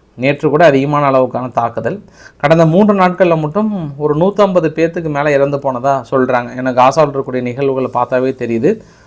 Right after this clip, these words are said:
ஒவ்வொரு இலக்குகள் எங்கெங்க தாக்கல் நடத்துனாங்கன்றது சைட்லயும் தெரியுது. அது மாதிரி பாலஸ்தீன் பாருங்க. பாலஸ்தீனுக்குள்ளாரையும்,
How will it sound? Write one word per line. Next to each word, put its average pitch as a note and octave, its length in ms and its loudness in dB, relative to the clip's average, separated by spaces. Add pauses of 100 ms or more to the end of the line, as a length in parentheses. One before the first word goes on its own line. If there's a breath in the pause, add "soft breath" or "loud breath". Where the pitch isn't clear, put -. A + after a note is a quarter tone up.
(160 soft breath)
ஒவ்வொரு F3+ 360 8
இலக்குகள் F3 460 6
எங்கெங்க E3+ 400 4
தாக்கல் D#3 340 4
நடத்துனாங்கன்றது C#3 680 -4
சைட்லயும் C3+ 340 0
தெரியுது. A2+ 360 -8
அது C#3 100 -14
மாதிரி E3 180 -2
பாலஸ்தீன் E3 540 0
பாருங்க. C#3 360 0 (540 soft breath)
பாலஸ்தீனுக்குள்ளாரையும், G3+ 1080 4